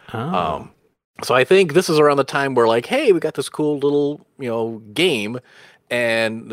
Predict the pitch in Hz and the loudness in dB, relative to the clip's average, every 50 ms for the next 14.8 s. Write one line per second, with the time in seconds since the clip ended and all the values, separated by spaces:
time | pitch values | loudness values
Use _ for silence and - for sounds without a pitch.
0 | 107 107 117 117 127 131 123 107 - 120 107 - 127 117 117 120 123 120 113 110 | -8 -4 -2 -2 -2 -2 -4 -6 -8 -8 -4 -2 0 0 2 0 0 2 2 2
1 | 110 - - - - 123 117 123 135 139 - 175 170 - 139 110 90 80 87 85 | 2 0 -4 -6 -4 -4 0 2 2 2 0 0 -4 -6 -6 -6 -6 -6 -6 -10
2 | - 95 95 - 113 104 104 113 110 107 110 - - - - 123 123 117 - 151 | -12 -12 -8 -4 -4 -2 -2 0 0 0 0 -2 -2 -2 0 0 0 0 0 -2
3 | 151 156 160 170 180 170 - 147 123 - 104 87 87 95 98 104 104 - - 131 | -4 -4 -4 -6 -4 -2 -2 -2 0 0 -2 -4 -4 -4 -4 -4 -6 -6 -4 -2
4 | 143 156 180 185 170 156 156 147 139 131 135 147 147 131 104 101 107 - - 175 | 0 2 2 2 4 4 4 4 4 4 4 2 2 2 2 2 -2 -2 -2 -2
5 | 160 147 143 170 147 123 - - 190 180 147 - - - 113 117 127 135 - - | -4 -2 -2 -2 -2 -2 0 0 0 0 -2 -4 -4 -4 -4 -2 -2 -4 -6 -8
6 | - 107 98 90 87 87 87 - _ _ _ _ _ _ _ - - - - - | -6 -2 0 0 0 -2 -4 -8 _ _ _ _ _ _ _ -20 -20 -20 -10 -4
7 | - 139 139 - 147 143 139 131 127 120 117 160 170 180 170 - - - - - | -2 -2 0 0 0 0 0 0 -2 -2 0 0 2 2 0 -2 -6 -10 -12 -8
8 | - - 147 143 135 135 - - 120 127 127 127 - - - 123 117 113 117 143 | -6 -6 -2 0 0 0 0 -2 -2 -2 -2 -4 -6 -8 -10 -8 -6 -4 -4 -4
9 | - - 131 110 120 117 113 - - - - 92 85 82 82 82 82 - _ _ | -4 -4 -4 -2 0 -2 -2 -2 -6 -6 -6 -6 -4 -4 -6 -8 -10 -12 _ _
10 | _ _ _ _ _ _ _ 113 113 107 101 92 85 80 82 - - - 175 185 | _ _ _ _ _ _ _ -6 -4 -4 -2 -2 -2 -4 -4 -4 -4 -2 0 2
11 | 170 156 139 127 120 120 110 104 101 101 98 98 92 90 90 87 - - - 123 | 2 4 4 4 4 2 2 2 2 2 2 2 0 -2 -4 -8 -10 -8 -6 -6
12 | 117 117 113 110 107 98 95 95 98 101 - 107 101 95 - - 101 92 92 92 | -6 -6 -6 -8 -6 -6 -6 -6 -8 -8 -10 -10 -10 -10 -8 -6 -4 -2 -2 -4
13 | - - 101 - 104 95 90 87 - - _ _ - - _ - - - - - | -4 -6 -8 -4 -2 -2 -2 -4 -6 -14 _ _ -20 -20 _ -20 -20 -20 -20 -18
14 | - 190 190 - - _ _ - 98 98 101 98 - - 85 | -16 -16 -16 -18 -20 _ _ -14 -10 -8 -6 -6 -6 -6 -8